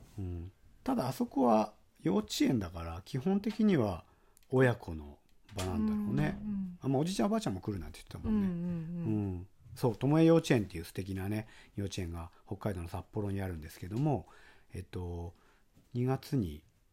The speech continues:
Speaker 1: 見学に行こうと思ってるんですけどね。
Speaker 2: うん。
Speaker 1: うん。また、えっと、そこら辺も詳しく話できたらいいななんて思います。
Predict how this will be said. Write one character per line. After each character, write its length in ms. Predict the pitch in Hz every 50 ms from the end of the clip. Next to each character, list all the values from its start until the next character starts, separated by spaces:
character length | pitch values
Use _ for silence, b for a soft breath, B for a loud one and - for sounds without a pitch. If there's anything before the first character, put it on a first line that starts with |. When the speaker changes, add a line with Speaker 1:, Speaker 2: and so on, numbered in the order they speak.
| _ _ -
Speaker 1:
見 160 | - 101 101
学 220 | 104 107 101 110
に 140 | 104 98 95
行 60 | -
こ 80 | - 92
う 40 | 87
と 80 | 104
思 120 | 95 90 90
っ 20 |
て 120 | - -
る 60 | - -
ん 40 |
で 60 | - -
す 80 | -
け 60 | -
ど 80 | 214 208
ね。 260 | 98 87 92 92 - - _ _ _ - - -
Speaker 2:
う 40 | 107
ん。 40 | 101
Speaker 1:
う 20 |
ん。 60 | 92 92
ま 120 | 120 151
た、 240 | 151 180 170 160 - b b b b b b b b _
え 40 | 113 101
っ 20 |
と、 340 | - - 101 95 95 95 92
そ 140 | - - 101
こ 80 | 107
ら 80 | 104 95
辺 180 | 98 101 95
も 260 | 95 95 95 92 - - _ _ -
詳 160 | - 104 95
し 80 | - -
く 100 | - 92
話 240 | 98 95 90 - -
で 100 | 92 87
き 60 | -
た 100 | - 82
ら 100 | 80 85
い 120 | 87 85
い 20 | 90
な 180 | 117 131 135
な 120 | 120 92 80
ん 60 | 78
て 260 | - - 71 71 - b b b b b b -
思 140 | 90 87 82
い 60 | 82
ま 160 | 80 80 78 -
す。 200 | - - -